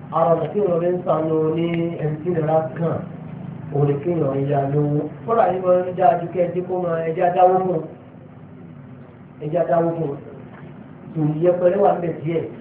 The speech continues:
Ìgbé lábájá wọn níbi nígbà, ah, ẹ, ẹ, ẹ̀yà á fẹ́ ti bá mi yàn kí tó bá dáwó fún ọ,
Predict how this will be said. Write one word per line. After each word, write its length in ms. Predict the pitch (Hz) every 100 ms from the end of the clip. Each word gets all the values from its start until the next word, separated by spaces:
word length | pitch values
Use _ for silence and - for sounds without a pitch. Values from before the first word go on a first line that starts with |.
| - - - - - - - - - - - - - - -
Ìgbé 240 | 185 190 185
lábájá 460 | 185 185 185 185 185
wọn 140 | 185
níbi 160 | 180 180
nígbà, 220 | 180 175 170
ah, 200 | 185 185 - - - - - - -
ẹ, 100 | 190
ẹ, 640 | 185 180 180 185 190 214 226 247
ẹ̀yà 220 | 180 208
á 120 | 233
fẹ́ 140 | 214
ti 80 | 190
bá 100 | 185
mi 120 | 214 190
yàn 160 | 165
kí 180 | 156 202 202 202 202 202 196 196 - - - - - - -
tó 100 | 196
bá 100 | 196
dáwó 200 | 202 202
fún 160 | 190
ọ, 80 | 180